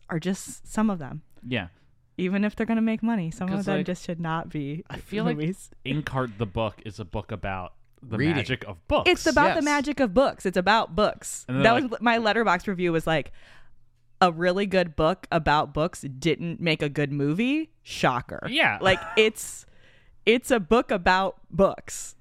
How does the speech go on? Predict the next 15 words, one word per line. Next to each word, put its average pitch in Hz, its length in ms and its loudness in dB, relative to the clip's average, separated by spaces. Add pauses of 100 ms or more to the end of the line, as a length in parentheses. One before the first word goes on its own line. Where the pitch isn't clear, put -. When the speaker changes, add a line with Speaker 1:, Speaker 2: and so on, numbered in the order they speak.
Speaker 1:
Eh. 254 80 4 (480)
Speaker 2:
'Cause 190 240 0
even 330 460 -2
the 180 140 2
parts 170 360 0
in 147 180 -2
this 117 240 -2
where 113 120 0
they 110 140 0
do, 117 200 -2
like, 104 440 -2 (600)
reference 113 680 -2
other 104 220 -6
books. - 600 -14
Speaker 1:
Yeah. 98 240 2